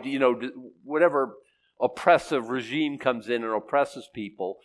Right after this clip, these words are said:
and then, you know, the oppressed, you identify them with the oppressor. They wouldn't like that. Um, no, Paul, he was a Christian.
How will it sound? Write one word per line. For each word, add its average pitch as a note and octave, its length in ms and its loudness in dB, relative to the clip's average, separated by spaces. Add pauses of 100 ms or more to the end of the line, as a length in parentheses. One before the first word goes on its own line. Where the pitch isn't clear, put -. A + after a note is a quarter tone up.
(220)
and A#2 120 -8
then, B2+ 300 2
you C3 100 -4
know, B2 120 4
the A2+ 140 -4
oppressed, B2 520 2
you A#2 100 0
identify A#2 600 2
them A2 240 -6
with G#2+ 160 -8
the G#2 80 -8
oppressor. B2+ 680 -2
They C#3+ 100 -4
wouldn't G3 220 -6
like D#3 260 -4
that. G#1+ 220 -8 (1700)
Um, B2 400 4 (1200)
no, A#2+ 360 -6 (540)
Paul, A#2+ 680 2 (320)
he - 40 -20
was E3 80 -16
a F3 60 -12
Christian. G#3 560 -10